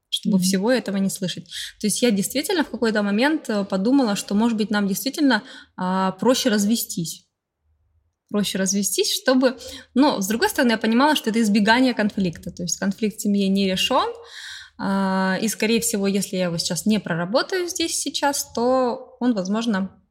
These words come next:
Speaker 1: появится у меня где-то в будущей моей жизни, да, не исключено,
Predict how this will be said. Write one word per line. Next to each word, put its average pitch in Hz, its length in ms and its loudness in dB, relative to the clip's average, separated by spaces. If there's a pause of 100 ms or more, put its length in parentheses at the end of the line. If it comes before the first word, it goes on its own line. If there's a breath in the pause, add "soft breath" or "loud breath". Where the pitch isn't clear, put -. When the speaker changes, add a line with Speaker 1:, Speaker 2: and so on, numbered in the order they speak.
(680)
Speaker 1:
появится 190 540 -2
у 180 80 -2
меня 180 240 -2
где-то 185 380 -2
в 180 100 -2
будущей 196 380 0
моей 170 220 -2
жизни, 165 380 -2
да, 208 240 -8
не 208 360 -2
исключено, 196 760 -4